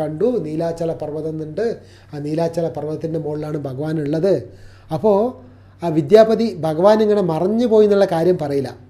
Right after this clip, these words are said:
എന്താ വെച്ചാൽ ഭഗവാൻ മറഞ്ഞു പോയി എന്ന് പറഞ്ഞാൽ വീണ്ടും ആ, ആ രാജാവ് ചിലപ്പോൾ അവിടെ തന്നെ തലചുറ്റി താഴെ വീഴും, ചിലപ്പോൾ അങ്ങനെ ശരീരം വിട്ട് പോവുകയും ചെയ്യും. അതുകൊണ്ട് മറഞ്ഞു പോയ കാര്യം പറയാതെ രാജാവിനെ ഇങ്ങോട്ട് വിളിച്ചിട്ട് വരാൻ പറയും.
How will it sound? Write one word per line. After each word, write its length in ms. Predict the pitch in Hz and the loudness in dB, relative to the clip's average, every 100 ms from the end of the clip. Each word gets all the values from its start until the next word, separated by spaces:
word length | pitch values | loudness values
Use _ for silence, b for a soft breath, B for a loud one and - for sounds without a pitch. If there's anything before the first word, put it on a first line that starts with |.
| - - - - - - | -20 -20 -20 -20 -18 -6
എന്താ 120 | 165 | -4
വെച്ചാൽ 200 | 165 180 | 2 2
ഭഗവാൻ 360 | 160 156 175 | 2 0 0
മറഞ്ഞു 320 | 170 151 170 180 | -2 -4 -4 -2
പോയി 160 | 170 | -2
എന്ന് 120 | 170 | -2
പറഞ്ഞാൽ 500 | 165 139 160 165 202 233 - b b b b b - - - | -2 -6 -6 -4 -4 -8 -16 b b b b b -20 -20 0
വീണ്ടും 180 | 170 185 190 185 170 | 4 4 4 0 -2
ആ, 80 | 170 180 165 170 | 0 0 -2 -4
ആ 60 | |
രാജാവ് 360 | 165 165 170 190 | -2 2 6 6
ചിലപ്പോൾ 240 | 185 175 | 6 4
അവിടെ 200 | 170 170 180 | 2 2 2
തന്നെ 120 | 185 | 0
തലചുറ്റി 420 | 180 160 160 175 160 | 0 -2 -2 -4 -4
താഴെ 220 | 156 165 | -2 0
വീഴും, 260 | 156 156 143 | 0 -2 -2
ചിലപ്പോൾ 240 | 147 139 | -4 -2
അങ്ങനെ 200 | 156 156 | -2 -2
ശരീരം 380 | 160 147 147 165 | -4 -6 -4 -4
വിട്ട് 180 | 156 156 | -4 -6
പോവുകയും 380 | 135 143 156 151 | -4 -2 -2 -4
ചെയ്യും. 320 | 135 131 120 - b b | -6 -8 -12 -18 b b
അതുകൊണ്ട് 300 | 143 151 165 | -6 -2 -2
മറഞ്ഞു 380 | 165 139 156 196 | -4 -6 -4 -2
പോയ 200 | 208 180 | 0 0
കാര്യം 340 | 175 151 151 147 | 0 -4 -6 -6
പറയാതെ 540 | 143 143 151 131 147 247 - b b b b b - | -6 -8 -8 -8 -8 -8 -12 b b b b b -2
രാജാവിനെ 360 | 170 185 214 208 | 0 4 6 6
ഇങ്ങോട്ട് 220 | 190 202 | 4 4
വിളിച്ചിട്ട് 320 | 180 180 214 | 4 4 6
വരാൻ 240 | 165 165 | 6 6
പറയും. 200 | 147 127 | 0 -4